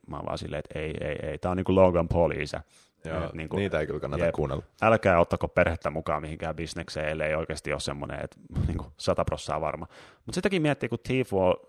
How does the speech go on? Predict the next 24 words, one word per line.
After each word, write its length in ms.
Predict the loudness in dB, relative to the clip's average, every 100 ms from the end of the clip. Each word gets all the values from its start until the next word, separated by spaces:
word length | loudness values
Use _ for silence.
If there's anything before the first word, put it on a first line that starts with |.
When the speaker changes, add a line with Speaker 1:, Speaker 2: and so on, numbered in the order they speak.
| -14
Speaker 1:
se, 120 | -6
kun 100 | 0
se 140 | 2 0 -6 _
kirjoitti 280 | 0 0 0
sen 140 | 0
sopparin, 420 | 4 4 4 0
niin 60 | 0
se 80 | -2
taisi 200 | -2 0
olla 80 | 2
yhdeksäntoistavuotias. 1080 | 2 0 -10 -10 -10 -8 -8 -8 -10 -10 _ _ _ -8
Speaker 2:
Niin. 180 | -8 -8 _ _ _
Speaker 1:
Niin 320 | -2 0 0 _ -6
herran 460 | -2 0 2 2 4
jestas, 380 | 2 2 -2
eihän 200 | 0 0
nyt 140 | 0 0
silloin 360 | 2 4 4
osaa 180 | 2 -2
tehdä 280 | -4 -6 -6
mitään 380 | -8 -10 -12 -6
päätöksiä. 640 | -2 -2 -2 -8 -10 -12 -14 _ _ -10
Speaker 2:
Ei 120 | -8
niin. 140 | -8